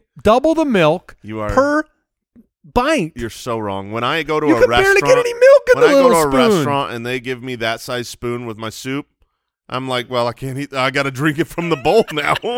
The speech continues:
Speaker 1: You have got, somebody's gotta try this. Al, will you give it a go?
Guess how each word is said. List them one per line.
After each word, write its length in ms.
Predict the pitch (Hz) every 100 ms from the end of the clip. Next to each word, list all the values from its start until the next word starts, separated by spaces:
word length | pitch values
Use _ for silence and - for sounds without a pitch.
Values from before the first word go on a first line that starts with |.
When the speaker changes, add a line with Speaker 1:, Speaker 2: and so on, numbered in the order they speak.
| - - _ - - _ 480 -
Speaker 1:
You 180 | 156 226
have 160 | 226 180
got, 320 | 214 233 -
somebody's 380 | 277 339 302 208
gotta 200 | 220 180
try 340 | - 170 139
this. 180 | 113 -
Al, 240 | 190 220
will 100 | 220 262
you 120 | 311
give 240 | 220 240
it 60 | 226
a 40 |
go? 520 | 147 139 160 240 277